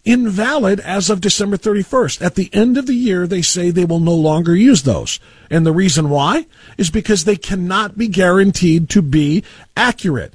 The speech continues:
They, they cannot tell from that sort of P C R testing, uh, they can't tell covid from the flu because the symptoms present so identically. So they're gonna phase out the use of the, uh, P C R swab,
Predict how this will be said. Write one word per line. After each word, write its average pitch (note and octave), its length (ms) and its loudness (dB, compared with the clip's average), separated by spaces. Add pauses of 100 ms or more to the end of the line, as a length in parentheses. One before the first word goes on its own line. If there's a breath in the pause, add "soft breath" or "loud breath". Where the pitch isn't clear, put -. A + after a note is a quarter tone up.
They, E3 160 2
they E3 420 -4
cannot G#3+ 540 -4
tell F3+ 360 -2
from D3 280 -6
that F3+ 280 -4
sort F#3+ 280 -2
of C3+ 80 -6
P G#3 120 -4
C F#3+ 200 0
R F3+ 120 4
testing, A#2+ 520 -2 (420 loud breath)
uh, C#3+ 220 0
they E3 100 0
can't G3+ 260 -2
tell F3 320 0 (340 loud breath)
covid F3+ 520 0 (140 soft breath)
from G3 240 0
the G3 80 2
flu C4 400 0 (120)
because E3+ 360 0
the F3+ 280 0
symptoms E3+ 640 0
present G3+ 540 0
so G3 440 0
identically. F3 760 -2 (260 loud breath)
So - 160 0
they're G3+ 120 0
gonna F#3+ 280 -2
phase A#3 480 -2
out A3 280 0
the F3 80 -2
use F#3 320 0
of D3+ 120 -2
the, D#3 200 2
uh, C#3 240 -2
P - 160 0
C F#3+ 200 -2
R F#3 140 0
swab, D#3 480 0